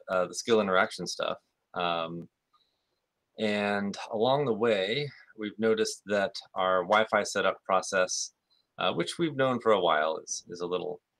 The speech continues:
uh, buggy. Um, wasn't, w-, wasn't really finished, but we thought it was good enough. Uh, turns out it's not good enough.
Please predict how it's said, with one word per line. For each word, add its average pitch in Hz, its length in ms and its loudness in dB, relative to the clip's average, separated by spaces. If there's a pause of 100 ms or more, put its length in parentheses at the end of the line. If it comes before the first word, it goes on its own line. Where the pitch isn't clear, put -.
uh, 82 200 -12 (260)
buggy. 82 400 -4 (600)
Um, 80 540 -2
wasn't, 90 360 -4 (160)
w-, 143 180 -4
wasn't 117 240 2
really 98 260 -2
finished, 80 340 -4
but 98 100 -10
we 101 60 -12
thought 107 160 4
it 92 40 0
was 87 120 -6
good 92 160 -6
enough. 80 300 -8 (160)
Uh, 80 220 -4 (100)
turns 143 180 2
out 117 120 6
it's - 140 -8
not 87 240 -2
good - 120 -12
enough. - 140 -20